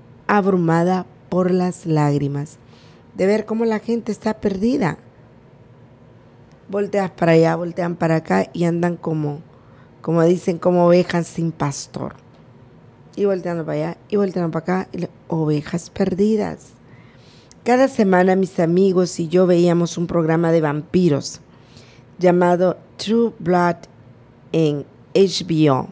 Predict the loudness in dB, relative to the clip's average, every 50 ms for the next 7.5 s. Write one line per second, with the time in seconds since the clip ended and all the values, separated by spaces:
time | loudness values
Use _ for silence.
0 | -18 -20 -20 -20 -20 -20 -20 -20 -20 -20 -20 -20 -20 -20 -20 -20 -20 -20 -20 -20
1 | -20 -4 0 0 2 2 2 2 0 0 0 2 2 2 2 4 4 4 6 6
2 | 6 6 6 6 6 6 6 4 4 2 0 -4 -6 -2 0 0 2 2 2 2
3 | 2 4 4 4 4 4 4 2 2 0 -2 -2 0 -2 -2 -2 -2 -2 -4 -8
4 | -12 -12 -12 -8 -4 -4 -4 -4 -6 -12 -16 -20 -20 -8 -4 -4 -2 0 2 2
5 | 4 4 2 -2 -6 -10 -6 -6 -6 -6 -8 -16 -18 -14 -12 -12 -12 -12 -16 -18
6 | -16 -16 -10 -4 -2 0 0 2 4 2 2 2 0 -4 -8 -10 -6 -2 0 2
7 | 4 4 4 4 4 2 2 -2 -4